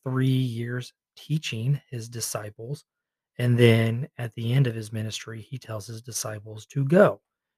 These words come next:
And what do they do? They have to go. And so this is, this is not something new. Um, this is not something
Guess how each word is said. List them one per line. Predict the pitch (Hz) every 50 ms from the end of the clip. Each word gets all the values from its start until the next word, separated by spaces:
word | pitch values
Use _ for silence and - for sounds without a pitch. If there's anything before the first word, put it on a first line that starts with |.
| _ _ -
And | 110 104 104 107 104 104 107
what | 107 104
do | 110 110
they | 123 123 139
do? | 165 196 151 - - _ _ -
They | 110 98
have | - 110 110 -
to | - 127
go. | 139 180 214 - - _ _ _ _ _ _ _ _ _ _ _ _ _
And | 131 123
so | - - - 120 117 117
this | 123 151 160 - -
is, | 156 143 139 120 123 123
this | 117 117 110 -
is | -
not | 120 113 110 117 -
something | - 123 110 - 104 101 104 107
new. | 117 139 175 196 214 214 175 156 151 139 135 127
Um, | 107 107 107 107 107 113 117 117 113 _ _ _ _ _ _ _ _
this | 120 113 113 107 - 127
is | 113 117
not | 123 120 117 113 -
something | - - 135 123 120 - - 127 117 113 110 -